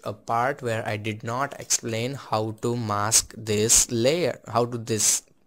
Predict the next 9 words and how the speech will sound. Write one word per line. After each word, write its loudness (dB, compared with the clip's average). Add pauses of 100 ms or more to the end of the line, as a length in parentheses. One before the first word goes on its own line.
(140)
how -2
to -6
deal 2
with -2
this -4
kind -2
of -10
transparent -2
brushes, 0